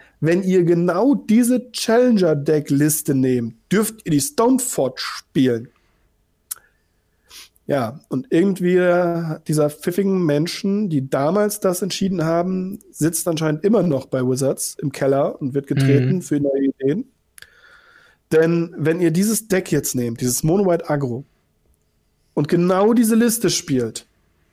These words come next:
Speaker 1: dürft ihr Faceless Haven im Standard spielen.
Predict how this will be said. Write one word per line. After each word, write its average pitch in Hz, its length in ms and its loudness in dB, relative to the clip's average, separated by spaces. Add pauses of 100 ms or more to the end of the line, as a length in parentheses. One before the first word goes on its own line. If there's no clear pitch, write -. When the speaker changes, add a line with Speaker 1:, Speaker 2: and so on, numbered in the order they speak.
(1040)
Speaker 1:
dürft 196 340 0
ihr 214 120 2
Faceless 185 680 0
Haven 165 260 0
im 160 100 -4
Standard 160 500 -2
spielen. - 260 -16